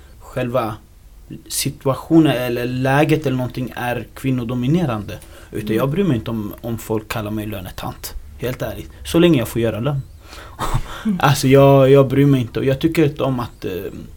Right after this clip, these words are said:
Speaker 1: det yrket kallas på det sättet heller. Jag tycker det är sådär lite nedvärderande,
Speaker 2: Ja,
Speaker 1: men,
Speaker 2: verkligen. Ja, men det är
Speaker 1: men
Speaker 2: ju
Speaker 1: jag kan inte ändra på det. <laughs>
Speaker 2: Nej. Men vad kan vi göra? Det finns ju många aktörer. Vi är ju då, alltså, ni, S R F-konsulterna, vi har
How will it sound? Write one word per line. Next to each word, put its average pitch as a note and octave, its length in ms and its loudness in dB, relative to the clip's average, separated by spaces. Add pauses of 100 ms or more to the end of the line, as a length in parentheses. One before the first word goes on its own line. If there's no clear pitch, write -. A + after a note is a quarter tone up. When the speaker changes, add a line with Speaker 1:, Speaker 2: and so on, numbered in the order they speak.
(180)
Speaker 1:
det B2 160 -8
yrket B2+ 360 -4
kallas A#2+ 500 -6 (120)
på - 60 -2
det A2+ 140 2
sättet A#2 400 -8
heller. A2 220 -4
Jag G2 160 -6
tycker A2+ 220 -8
det A2 140 -4
är G#2+ 40 -2
sådär A2+ 220 -6
lite A2+ 260 -6
nedvärderande, A#2+ 800 0
Speaker 2:
Ja, E3 60 -2
Speaker 1:
men, F#3 160 2
Speaker 2:
verkligen. G3+ 300 0 (400)
Ja, - 60 -10
men C3 140 0
det C#3 60 8
är C#3 40 8
Speaker 1:
men C#3 280 6
Speaker 2:
ju D3 80 0
Speaker 1:
jag D3 200 8
kan D#3+ 100 6
inte C3+ 180 2
ändra C#3+ 240 6
på C#3 140 2
det. C#3+ 200 6
<laughs> - 40 4
Speaker 2:
Nej. G#3 320 8 (440)
Men C#4+ 180 4
vad D#4 180 8
kan D4+ 120 2
vi D#4 60 4
göra? D4 260 8
Det C#4 80 -2
finns D#4 180 -2
ju D4 40 0
många C4+ 420 2
aktörer. A#3 760 2 (500)
Vi A#3+ 180 2
är A#3+ 40 6
ju A#3+ 80 2
då, G#3 220 4
alltså, G3+ 360 0
ni, G#3+ 260 0
S G#3+ 180 -4
R G#3+ 60 4
F-konsulterna, D4+ 880 0
vi G#3+ 100 2
har E3+ 240 0